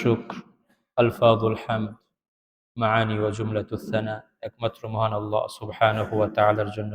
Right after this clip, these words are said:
নিবেদিত, যিনি আমাদের সকলকে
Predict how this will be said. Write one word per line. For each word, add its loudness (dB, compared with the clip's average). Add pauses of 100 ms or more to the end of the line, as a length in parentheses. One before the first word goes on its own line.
নিবেদিত, -12 (1600)
যিনি 6 (100)
আমাদের 8 (100)
সকলকে 8